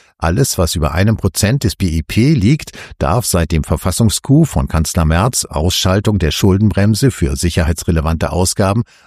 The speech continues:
weiter nach oben kreditiert werden, Artikel einhundertneun Grundgesetz, die Militärausgaben mindestens dreiundvierzig Milliarden Euro betragen.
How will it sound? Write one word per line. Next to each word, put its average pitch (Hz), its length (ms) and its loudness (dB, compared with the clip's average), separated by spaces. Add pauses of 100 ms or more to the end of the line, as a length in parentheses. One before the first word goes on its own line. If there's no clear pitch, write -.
weiter 98 320 0
nach 110 160 0
oben 98 300 2
kreditiert 113 640 0
werden, 73 300 -2
Artikel 87 400 -2
einhundertneun 90 680 0
Grundgesetz, 123 680 -2 (340)
die 135 80 2
Militärausgaben 135 1040 2
mindestens 165 520 2
dreiundvierzig 117 760 0
Milliarden 101 360 2
Euro 101 360 2
betragen. - 560 -8